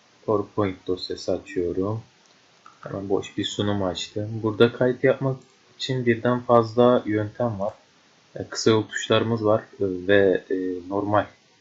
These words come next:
kaydetme, e, seçeneklerimiz mevcut. Kısa yol tuşlarına baktığımızda C T R L S,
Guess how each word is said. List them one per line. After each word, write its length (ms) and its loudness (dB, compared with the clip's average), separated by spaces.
kaydetme, 680 -2
e, 160 -16
seçeneklerimiz 840 -6
mevcut. 400 -6
Kısa 180 2
yol 140 6
tuşlarına 460 4
baktığımızda 560 6
C 220 6
T 120 0
R 120 2
L 100 8
S, 360 4